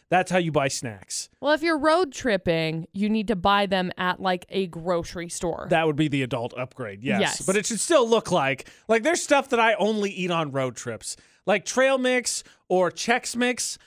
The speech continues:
Speaker 1: Big fan. Usually only eat them on road trips. For whatever reason,
Speaker 2: Mm-hmm.
Speaker 1: my brain's like, "That's what we need."
Speaker 2: Uh-huh. Agreed.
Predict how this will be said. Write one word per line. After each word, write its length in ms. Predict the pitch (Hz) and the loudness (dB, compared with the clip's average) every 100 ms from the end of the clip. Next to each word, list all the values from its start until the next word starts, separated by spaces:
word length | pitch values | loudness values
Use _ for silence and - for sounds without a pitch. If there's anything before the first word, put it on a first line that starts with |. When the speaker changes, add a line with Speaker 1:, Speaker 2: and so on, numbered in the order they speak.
| _ _ _ - | _ _ _ -2
Speaker 1:
Big 180 | 294 - | -2 0
fan. 440 | - 262 180 117 - _ _ _ - | 0 0 0 -4 -10 _ _ _ -2
Usually 440 | 247 269 254 247 | 0 2 2 2
only 260 | 240 214 208 | 4 2 2
eat 80 | |
them 140 | 190 196 | 2 0
on 160 | 170 | 2
road 220 | 160 156 135 | 2 0 -2
trips. 140 | 120 | -10
For 160 | - 180 | -2 2
whatever 380 | 214 294 330 320 | 6 6 6 4
reason, 480 | 339 262 240 233 | 4 4 2 2
Speaker 2:
Mm-hmm. 180 | 226 220 | 0 4
Speaker 1:
my 120 | 233 | 4
brain's 300 | 240 226 214 | 4 2 2
like, 240 | 196 175 - _ - | 2 0 -2 _ 0
"That's 240 | 175 160 | 0 0
what 80 | 156 | -2
we 120 | 151 | -2
need." 280 | 131 104 98 _ _ | -2 -6 -10 _ _
Speaker 2:
Uh-huh. 340 | 214 214 247 247 - _ 214 | -8 -2 -2 -2 -10 _ -6
Agreed. 460 | 214 240 214 156 | -2 -2 -2 -4